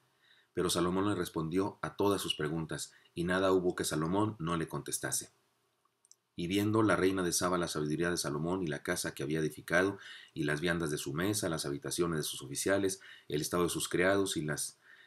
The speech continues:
los vestidos de ellos, sus maestresalas y sus vestidos, y la escalinata por donde subía a la casa de Jehová, se quedó asombrada. Y dijo al rey: "Verdad es lo que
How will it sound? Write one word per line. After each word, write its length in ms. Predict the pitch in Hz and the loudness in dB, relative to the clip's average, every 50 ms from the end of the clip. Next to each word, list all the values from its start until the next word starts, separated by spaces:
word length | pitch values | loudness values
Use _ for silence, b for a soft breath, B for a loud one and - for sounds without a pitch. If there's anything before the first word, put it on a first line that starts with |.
| B B _ | B B _
los 200 | - 80 80 78 | -2 0 0 0
vestidos 440 | 78 78 - - 95 95 92 87 76 | 0 -2 -2 0 4 4 4 4 4
de 160 | 80 82 90 | 4 4 4
ellos, 260 | 95 98 98 95 92 | 6 6 6 4 4
sus 160 | - 85 80 | 2 0 0
maestresalas 840 | 78 82 80 78 - - 76 73 - - 87 92 92 95 95 92 - - | 0 0 0 -2 -2 -2 -2 -2 0 0 2 2 2 2 0 0 -2 -4
y 80 | - 78 | -6 -4
sus 160 | - 85 78 | -4 -2 -2
vestidos, 600 | 76 78 - - - 95 92 92 92 92 - B B B B B B | -2 -4 -2 -2 0 4 4 6 4 4 2 B B B B B B
y 80 | - 82 | -2 -2
la 80 | 82 | 0
escalinata 600 | 80 - - 80 76 78 80 90 87 - 95 - - | 0 0 -2 -2 -2 0 0 0 0 0 0 -2 -2
por 120 | 82 76 | -2 -2
donde 220 | 78 80 78 78 | -2 -2 -2 -2
subía 340 | 78 - 82 73 92 95 98 | -2 -2 -2 0 2 4 4
a 40 | 92 | 4
la 120 | 80 76 | 2 0
casa 280 | - - 90 85 - 82 | -2 -2 -4 -2 -2 -2
de 100 | 76 73 | -2 -2
Jehová, 280 | - - 73 78 85 90 | -2 0 2 2 2 2
se 160 | - - 78 | 2 -2 -2
quedó 240 | - 78 76 78 78 | -2 0 0 2 2
asombrada. 640 | 78 - - 65 64 62 64 65 65 64 - - _ _ _ _ _ _ _ _ _ _ _ - - | 0 0 -4 -4 -6 -6 -4 -4 -4 -6 -8 -12 _ _ _ _ _ _ _ _ _ _ _ -12 -6
Y 120 | - 82 92 | -2 0 0
dijo 240 | 104 101 - 107 | 0 2 2 2
al 80 | 95 92 | 2 4
rey: 260 | 95 101 101 98 95 B B B B B B B | 4 4 4 4 2 B B B B B B B
"Verdad 460 | - 82 80 85 95 101 110 110 110 - | -2 0 2 4 4 4 4 4 2 2
es 320 | 98 104 104 - - - | 2 2 2 0 -2 -2
lo 200 | 82 82 80 - | -2 -2 -2 -2
que 280 | - 80 78 76 76 | -2 0 0 -2 -2